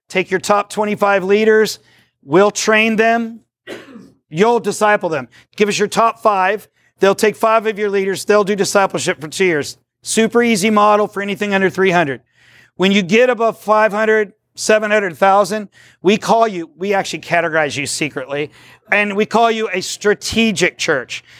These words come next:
which means you just have too many moving parts to just throw this in the mix. You gotta let your people make disciples, but you're trying to, like, so that's a strate-, that's an entirely different launch.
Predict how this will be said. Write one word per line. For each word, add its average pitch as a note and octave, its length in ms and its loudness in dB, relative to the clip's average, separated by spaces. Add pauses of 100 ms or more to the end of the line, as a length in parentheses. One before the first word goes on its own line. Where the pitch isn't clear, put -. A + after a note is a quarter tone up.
(140)
which E3+ 220 -2
means A3 380 0 (260)
you F#3+ 120 2
just A#3+ 180 2
have A3+ 160 -2
too A#3 180 -2
many A#3 180 2
moving G#3 360 2
parts F#3+ 440 -2
to F3 100 -10
just D#3+ 260 -4
throw G#3 260 0
this F#3+ 240 -4
in F3+ 100 -6
the E3+ 100 -8
mix. - 400 -10 (600)
You F3+ 140 -4
gotta A#3 360 2
let B3 180 -6
your G#3+ 80 -10
people A3 280 -6
make A3 200 0
disciples, G#3 480 0
but E3+ 120 -8
you're E3+ 80 -8
trying A3 300 0
to, G3+ 100 4
like, F#3+ 220 2 (160)
so F#3 320 2 (240)
that's G3+ 240 0
a G#3+ 80 0
strate-, G3 400 -4
that's E3+ 160 -2
an F3+ 80 0
entirely G#3 640 0
different G3+ 360 -2 (200)
launch. D#3+ 500 -2